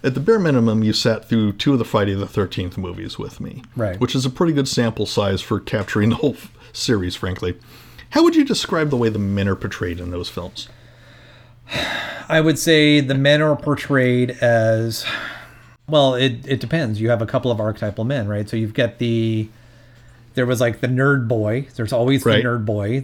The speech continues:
Speaker 2: that gets killed off. You get the, there's, there's, like, the hip dope smoker dude. So that's kinda like the, the Kevin Bacon character.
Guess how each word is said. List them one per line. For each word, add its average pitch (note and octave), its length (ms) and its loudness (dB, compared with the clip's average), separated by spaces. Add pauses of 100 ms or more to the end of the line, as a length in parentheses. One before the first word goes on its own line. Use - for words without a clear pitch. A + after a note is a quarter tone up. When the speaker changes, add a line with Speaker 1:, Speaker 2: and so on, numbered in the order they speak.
Speaker 2:
that A2 120 -2
gets G#2 260 -6
killed G#2+ 280 -2
off. G2+ 500 -8 (180)
You A#2+ 160 -4
get A#2 420 2
the, G#2+ 880 0
there's, A2 320 -4
there's, A2+ 320 -2
like, G#2+ 200 -2
the A2+ 100 -4
hip C#3 260 0 (180)
dope C3 240 0
smoker A2 640 -2 (320)
dude. A2+ 380 -2
So - 100 -6
that's G#2+ 200 -2
kinda A2+ 200 -2
like G#2+ 200 -2
the, G2+ 260 -2
the A2 80 -6
Kevin G#2 640 -4 (280)
Bacon G#2+ 360 -4
character. G2+ 520 -6